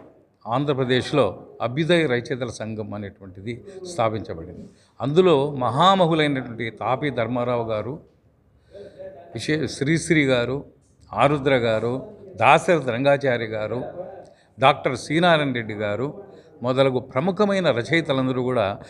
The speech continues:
ఈ రచయితల సంఘంలో పనిచేశారు, రచనలు కూడా చేశారు. మన అభ్యుదయ రచయితల సంఘం ఒక రచయితలను ప్రోత్సహించడము, మంచి రచనలను, ప్రజలు శ్రేయస్సు కోరేటువంటి రచనలను,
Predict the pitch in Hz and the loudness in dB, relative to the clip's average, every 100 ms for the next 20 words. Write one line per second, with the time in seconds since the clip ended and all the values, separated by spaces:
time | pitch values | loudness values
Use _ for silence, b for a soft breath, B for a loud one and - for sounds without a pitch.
0 | B - 131 110 117 160 170 156 120 127 | B -2 0 2 2 2 2 0 0 -2
1 | 123 127 117 92 - B B B _ 104 | -2 0 -2 -2 -8 B B B _ -6
2 | 127 143 127 143 156 190 - - 95 131 | 2 2 6 6 6 0 -8 -10 -6 0
3 | 185 175 143 127 147 165 104 - - - | 2 2 2 0 -2 -2 -4 -6 -14 -20
4 | - _ _ _ _ B B B B - | -20 _ _ _ _ B B B B -20
5 | - _ - - _ _ 117 139 170 - | -20 _ -20 -20 _ _ -6 -4 -4 -6
6 | - _ - 120 151 214 247 220 185 185 | -16 _ -6 0 4 8 8 6 0 -2
7 | 165 139 139 143 147 113 - - _ _ | -2 -2 -4 -2 -2 -4 -10 -20 _ _
8 | _ _ _ _ _ _ - 135 131 135 | _ _ _ _ _ _ -4 2 4 6
9 | 214 220 220 202 151 - 127 151 143 135 | 6 6 4 4 -2 -6 -6 0 0 0
10 | 143 139 156 - - - - - - - | 0 0 -2 -12 -20 -20 -20 -20 -20 -20
11 | _ _ - - 120 143 180 220 143 135 | _ _ -20 -4 2 4 6 4 6 4
12 | 185 175 143 104 82 - 120 135 180 190 | 4 4 2 -2 -8 -14 -6 0 2 2
13 | - 139 160 160 143 143 139 131 131 110 | 2 0 0 -2 -2 0 2 0 -4 -6
14 | 101 - 127 123 | -6 -6 -4 -4